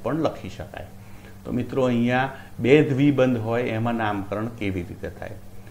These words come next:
મિત્રો, એનો સમઘટક હેક્સ ટુ ફોર ડાઇનનો અહીંયા દર્શાવ્યો છે. માત્ર ફેરફાર અહીંયા આમ હતું, એના બદલે આમ, આમ કરી દીધું છે અહીંયા. તો અહીંયા એચ આવી ગયો.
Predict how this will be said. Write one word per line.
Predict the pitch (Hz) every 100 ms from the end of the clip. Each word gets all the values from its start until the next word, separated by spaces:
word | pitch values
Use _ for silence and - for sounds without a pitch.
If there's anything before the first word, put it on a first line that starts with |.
| - -
મિત્રો, | 165 196
એનો | - 139 151 202
સમઘટક | 208 - 151 143 123 110 98
હેક્સ | 113 131 127 -
ટુ | 135 -
ફોર | 120 113
ડાઇનનો | 110 107 113 156 -
અહીંયા | 110 101
દર્શાવ્યો | 95 - 92 95 95
છે. | 101
માત્ર | 123 143 156
ફેરફાર | - 139 139 156 156 - - - - -
અહીંયા | 127 139 160
આમ | 131 175 175
હતું, | 147 156 180
એના | 131 127
બદલે | 123 120 147 165 -
આમ, | 113 117 117 - - 117
આમ | 113 107
કરી | 95 92
દીધું | 95 92 95
છે | 98
અહીંયા. | 92 98 95 - - - - - -
તો | 127 143 143 - 123
અહીંયા | 123 135 -
એચ | 123 113 117
આવી | 107 101
ગયો. | 98 101